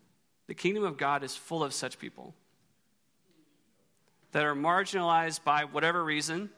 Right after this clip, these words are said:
but invited into a community. But yet this idea of belonging has a profound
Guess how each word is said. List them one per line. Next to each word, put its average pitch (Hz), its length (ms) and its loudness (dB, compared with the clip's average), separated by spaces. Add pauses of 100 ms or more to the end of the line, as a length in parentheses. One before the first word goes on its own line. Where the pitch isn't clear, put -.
(680)
but 160 100 2
invited 160 460 2
into 156 220 -4
a 143 60 -4
community. 156 540 -2 (840)
But 165 80 4
yet 180 180 4
this 185 200 4
idea 185 400 4
of 165 80 0
belonging 156 720 2 (120)
has 156 340 2
a 147 80 -2
profound 196 920 0